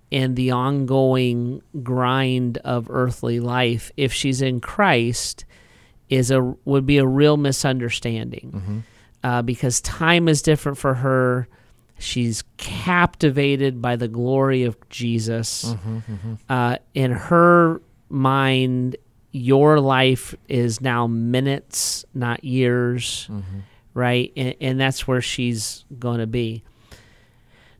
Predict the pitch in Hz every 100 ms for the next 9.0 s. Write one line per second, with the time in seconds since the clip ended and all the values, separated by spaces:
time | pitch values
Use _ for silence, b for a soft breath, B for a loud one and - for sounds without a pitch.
0 | - 147 143 160 160 175 170 160 147 143
1 | 139 143 139 139 127 - 135 131 139 185
2 | 196 - 123 - - 113 110 110 110 117
3 | 135 139 123 131 139 131 - 135 123 120
4 | 127 - 127 127 131 135 131 120 117 113
5 | - 113 117 135 151 - 113 110 113 120
6 | - 131 117 117 - 131 120 131 135 135
7 | 127 123 123 135 147 - 139 131 120 117
8 | 117 113 110 135 151 117 117 120 - -